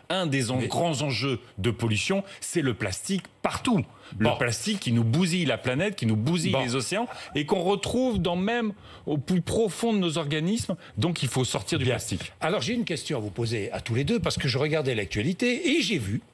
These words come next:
Speaker 2: j'ai vu que la chasse au loup était désormais interdite dans toute l'Espagne. Je dis bien chasse au loup interdite dans toute l'Espagne. Est-ce qu'il faut interdire la chasse au loup dans toute la France ?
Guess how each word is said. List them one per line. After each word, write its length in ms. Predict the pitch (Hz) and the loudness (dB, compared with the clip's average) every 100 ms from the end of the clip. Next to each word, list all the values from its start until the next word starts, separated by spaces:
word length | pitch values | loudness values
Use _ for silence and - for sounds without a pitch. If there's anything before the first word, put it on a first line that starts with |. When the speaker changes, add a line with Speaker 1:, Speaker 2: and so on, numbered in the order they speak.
| _ _ - | _ _ 0
Speaker 2:
j'ai 240 | 131 214 | 2 4
vu 220 | 156 135 - - - - | 4 0 -2 -10 -12 -2
que 100 | 156 | 0
la 140 | 143 | 2
chasse 500 | - - 294 214 - | 0 -2 -2 -2 -2
au 100 | 123 | 2
loup 300 | 131 180 254 - - - - - 120 | 4 4 2 -2 -18 -20 -20 -10 -6
était 240 | 107 151 | -2 -2
désormais 580 | 120 240 196 156 127 110 - - | 0 2 2 2 0 -2 -6 0
interdite 840 | 277 - 170 113 120 180 - - - | 0 2 0 0 0 -2 -6 -16 -10
dans 240 | 104 127 113 - - | -2 0 0 -2 0
toute 460 | 254 262 - - - | 2 0 -6 -12 -6
l'Espagne. 580 | 95 85 - 76 65 73 - _ _ _ _ - | -2 -2 -2 -6 -8 -12 -16 _ _ _ _ -4
Je 120 | 98 | -2
dis 120 | 107 | 0
bien 200 | 127 208 | 0 0
chasse 440 | - - 160 - 123 | 0 0 0 0 0
au 60 | |
loup 180 | 113 98 | 2 2
interdite 440 | 104 113 110 196 151 | 0 0 0 0 -2
dans 100 | - | -2
toute 200 | 214 - | -4 -4
l'Espagne. 340 | - - 82 | -6 -2 0
Est-ce 140 | 101 - | 0 0
qu'il 120 | 127 | -2
faut 140 | - | 0
interdire 420 | 131 160 127 120 107 | 0 2 2 4 4
la 80 | 95 | 2
chasse 280 | 147 127 | -2 -2
au 80 | 113 | 0
loup 200 | 160 226 - - - | 0 0 -2 -14 0
dans 140 | 165 156 | 0 4
toute 260 | 311 320 | 4 4
la 100 | 269 | 0
France ? 580 | 262 294 254 131 - - | 0 0 0 0 -6 -10